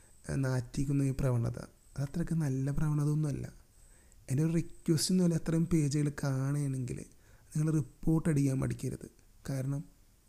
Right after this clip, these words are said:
അവരും ജീവിച്ചോട്ടെ. ആളുകൾക്ക് ഇത്തരം കാര്യങ്ങളുടെ ഗൗരവം അറിയാത്തത് കൊണ്ടാണോ അതോ തന്നെ ഇതൊന്നും ബാധിക്കില്ലെന്ന് വിശ്വസിക്കുന്നത് കൊണ്ടാണോ എന്ന് എനിക്കറിയില്ല. ഇത്തരം സംഭവങ്ങൾ ഒരുപാട് നടക്കുന്നുണ്ട്. ഇത്തരം രീതികൾ പിന്തുടരുന്ന ആരെങ്കിലും ഉണ്ടെങ്കിൽ,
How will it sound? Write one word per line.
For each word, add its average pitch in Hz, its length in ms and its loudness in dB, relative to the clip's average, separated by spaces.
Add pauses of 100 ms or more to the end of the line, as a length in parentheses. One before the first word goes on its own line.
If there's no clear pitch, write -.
(340)
അവരും 147 340 2
ജീവിച്ചോട്ടെ. 127 540 -2 (720)
ആളുകൾക്ക് 139 420 0
ഇത്തരം 165 340 0 (280)
കാര്യങ്ങളുടെ 147 560 2
ഗൗരവം 147 360 2
അറിയാത്തത് 123 440 2
കൊണ്ടാണോ 147 520 2 (680)
അതോ 73 380 -2 (100)
തന്നെ 143 140 2
ഇതൊന്നും 160 280 2
ബാധിക്കില്ലെന്ന് 151 600 2
വിശ്വസിക്കുന്നത് 151 440 0
കൊണ്ടാണോ 151 320 -2
എന്ന് 151 120 -2
എനിക്കറിയില്ല. 139 520 0 (1040)
ഇത്തരം 180 340 4 (260)
സംഭവങ്ങൾ 135 680 0 (180)
ഒരുപാട് 135 460 0
നടക്കുന്നുണ്ട്. 127 520 0 (880)
ഇത്തരം 165 280 6
രീതികൾ 175 420 6
പിന്തുടരുന്ന 165 560 4
ആരെങ്കിലും 156 400 2
ഉണ്ടെങ്കിൽ, 139 480 -2